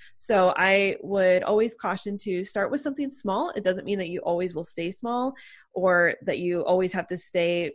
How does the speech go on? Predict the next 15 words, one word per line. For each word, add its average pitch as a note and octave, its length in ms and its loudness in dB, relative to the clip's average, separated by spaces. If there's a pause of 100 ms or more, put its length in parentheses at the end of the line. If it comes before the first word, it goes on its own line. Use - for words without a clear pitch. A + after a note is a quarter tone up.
within F3 320 -6
a E3+ 160 -4
fairly, E3+ 260 -2
like, D#3 240 -4
small E3 300 -6
scope. F3+ 480 -2
It's - 180 -8
just F#3 240 -8
that D#3+ 320 -2
you're F3 560 -2
practicing F3+ 540 -6
a E3 100 -6
new E3 480 -8
aspect D#3+ 540 -4
of E3 320 -4